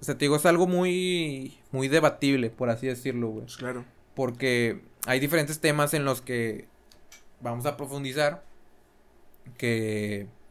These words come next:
Speaker 1: que vamos a, a lo mejor y tenemos, eh, puntos diferentes, puntos de opinión diferentes, para, para llegar a, a,
Speaker 2: A un fin.
Speaker 1: a un fin, güey.
Speaker 2: Claro. Eh, sí, güey, fíjate que lo que yo,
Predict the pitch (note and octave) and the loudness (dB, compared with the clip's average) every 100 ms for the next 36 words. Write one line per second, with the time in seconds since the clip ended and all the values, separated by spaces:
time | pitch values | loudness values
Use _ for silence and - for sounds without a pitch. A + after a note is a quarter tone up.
0 | - _ - _ - - - _ _ _ | -20 _ -20 _ -20 -20 -20 _ _ _
1 | _ - - A#2+ A#2+ D3 B2+ - - B2+ | _ -10 -2 0 2 2 2 0 -4 -2
2 | A#2+ B2+ B2 C#3 C#3 C#3+ C3 - - - | -2 -4 -2 -4 -2 -6 -8 -12 -16 -10
3 | B2 A2+ A2 - - B2 B2 C#3+ C#3+ D3 | -6 -6 -8 -12 -8 -6 -4 -4 -4 -2
4 | C#3 C#3+ D3+ - C3+ C#3 C#3 C#3 C#3 C#3+ | -4 -4 -8 -8 -6 -4 -4 -4 -4 -2
5 | C#3 C#3 E3+ - - - - - - - | -4 -4 -10 -12 -20 -20 -18 -14 -14 -14
6 | - - - - C3 A#2+ A#2 A2 G#2+ G#2 | -18 -20 -20 -2 0 2 2 2 0 -2
7 | G2+ - _ - - A#2 A2+ A2+ A2 A#2 | -6 -10 _ -20 -2 2 2 2 4 4
8 | A#2 - B2 A2 G#2 - - A#2+ A2+ A#2 | 2 0 -4 -4 -6 -10 -4 -2 0 -2
9 | G#2 - - - A#2+ A#2 B2 B2 F#3 B2 | -4 -6 -16 -8 -4 -4 -4 -2 -2 -4
10 | A2+ - - A#2+ A2+ G#2+ - - - - | -8 -14 -2 0 0 -2 -10 -14 -16 -16
11 | - - B2+ A#2+ A#2 - F3 E3 D3 D#3 | -16 -4 0 0 2 2 8 8 8 6
12 | D#3+ F3+ F3+ C3+ C3 B2+ B2 A#2+ A#2 A2+ | 6 2 2 2 4 6 6 6 4 2
13 | G2 B1 F2 C2 B2 A#2+ C3 C#3 | 0 -4 -8 -4 -4 -2 2 2